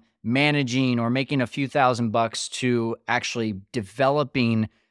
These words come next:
hotels or developing net worth that is just in the millions instead of the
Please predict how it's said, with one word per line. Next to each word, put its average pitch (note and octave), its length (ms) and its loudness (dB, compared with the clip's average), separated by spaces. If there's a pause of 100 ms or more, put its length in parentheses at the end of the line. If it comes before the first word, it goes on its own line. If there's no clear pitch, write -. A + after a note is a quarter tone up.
(180)
hotels B2 500 2
or A#2 60 -4
developing A#2 920 0
net A#2 340 0
worth A#2+ 400 0
that G#2+ 160 0
is G2+ 140 -6
just A2+ 280 -4 (200)
in C#3+ 160 0
the C3+ 80 4
millions D3+ 760 4
instead C3+ 320 -2
of A#2+ 180 0
the A#2 320 2